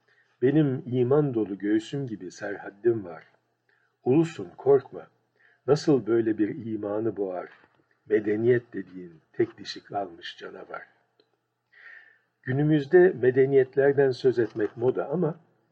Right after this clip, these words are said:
çağdaşı Doktor Ahmet Cevdet gibi Mehmet Akif'in de medeniyet denilince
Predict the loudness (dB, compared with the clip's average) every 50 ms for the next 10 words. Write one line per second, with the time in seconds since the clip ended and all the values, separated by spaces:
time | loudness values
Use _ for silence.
0 | _ _ _ _ _ -12 -4 2 4 4 4 2 0 -2 -2 -2 4 4 4 4
1 | 4 2 4 4 4 4 2 -2 0 -2 -2 0 0 0 0 0 2 0 0 0
2 | 0 -6 -12 -8 -6 -6 -6 -6 _ _ _ _ _ _ _ _ _ -2 0 0
3 | 2 2 2 2 0 -4 -8 -8 -8 -8 -12 -20 -18 -16 -16 -16 -16 -20 -20 -18
4 | -16 -10 -8 -8 -8 -8 -8 -12 -12 _ _ -18 -18 -18 -18 -20 -20 -20 -20 _
5 | _ -20 -20